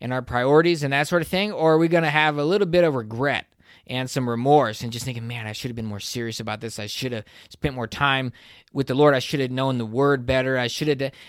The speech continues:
like, don't should yourself. <laughs> Let's, let's not do that. Let's just make the change.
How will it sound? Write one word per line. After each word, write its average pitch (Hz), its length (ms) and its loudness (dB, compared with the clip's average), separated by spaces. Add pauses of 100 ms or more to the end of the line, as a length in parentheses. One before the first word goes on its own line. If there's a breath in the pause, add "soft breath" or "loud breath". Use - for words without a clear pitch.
like, 135 200 2 (200 loud breath)
don't 180 200 6
should 202 300 6
yourself. 123 580 -2 (260)
<laughs> 135 300 -2 (300 loud breath)
Let's, 151 340 4
let's 151 240 0
not 170 240 6
do 165 200 8
that. 110 280 -2 (560)
Let's 147 240 0
just - 340 -4
make 147 300 0
the 127 80 -6
change. 117 580 -6